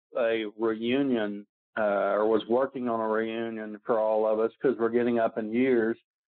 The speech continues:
and it was all set, and then covid hit, and so we had to put it off. But, uh, you know, my roommate was Chip Beck, who had a great career on the P G A Tour, was on a couple of Ryder Cup teams and shot fifty-nine. Uh,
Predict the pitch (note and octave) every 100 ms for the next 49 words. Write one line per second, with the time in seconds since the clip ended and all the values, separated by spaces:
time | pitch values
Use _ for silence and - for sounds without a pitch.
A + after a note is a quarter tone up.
0 | _ _ A#2 C3+ A#2+ A#2+ B2+ B2+ A#2+ -
1 | C3+ B2 A#2 B2 A#2 A#2+ A#2 - D3+ C3
2 | A2+ G2 G2 G2+ E2+ _ _ A#2 G#2 G2
3 | - A#2 A2+ A#2 A2 G2+ C3 A2+ G#2+ A#2
4 | A2 G2+ - _ _ _ _ _ _ C3+
5 | A2+ - A#2 A2+ A2 G2+ - _ - C3
6 | A#2+ A#2+ A#2 C#3 C#3 C3 C#3 A#2 A2+ -
7 | C#3+ A2+ A2+ A#2 B2 - _ _ - B2
8 | A#2 A2 A#2 A#2 A#2 - A#2 A#2 A#2 B2+
9 | B2 A2 G#2+ G#2 - B2+ A2 A#2 G#2+ -
10 | B2 B2+ A#2+ A#2 A2+ C3 B2 A2+ A2 A#2
11 | A#2 A2+ B2+ A#2 - A#2+ A#2+ B2 B2 G#2+
12 | G2+ B2 G#2+ - B2+ - A#2+ A2+ A#2 A#2
13 | B2+ B2+ _ _ _ _ _ B2 A#2 A2+
14 | G#2+